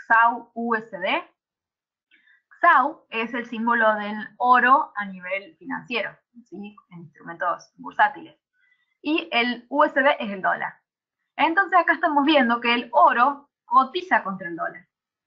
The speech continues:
Entonces, eso ya nos da un indicio de que cuando el dólar sube, el oro baja.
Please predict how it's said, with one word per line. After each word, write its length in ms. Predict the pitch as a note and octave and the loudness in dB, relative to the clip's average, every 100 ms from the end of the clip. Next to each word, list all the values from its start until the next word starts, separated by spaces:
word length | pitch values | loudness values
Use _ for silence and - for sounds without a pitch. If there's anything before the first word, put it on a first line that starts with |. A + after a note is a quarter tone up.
| _ _ _ _ _ - | _ _ _ _ _ 0
Entonces, 460 | B3+ C#4+ E4 D#4+ - - _ _ | 2 4 2 0 -8 -20 _ _
eso 340 | - F#4 - C4+ | -2 -2 -2 -2
ya 80 | B3 | 0
nos 160 | A3+ A3+ | 2 2
da 80 | |
un 140 | A3+ A3 | 2 0
indicio 580 | G#3 A3 - F3+ F3+ - | -4 -8 -12 -16 -16 -14
de 140 | F#3+ | -14
que 120 | G3 F#3 | -12 -6
cuando 260 | G3 G3 | -4 -4
el 80 | G#3+ | 0
dólar 300 | D#4 D#4+ C#4 | 2 2 2
sube, 440 | - C4+ A3+ B3 - | 0 0 0 -4 -8
el 260 | G3 - - | -12 -10 -8
oro 220 | F#3 F#3 | -6 -2
baja. 480 | G3 - - - | -2 -2 -8 -14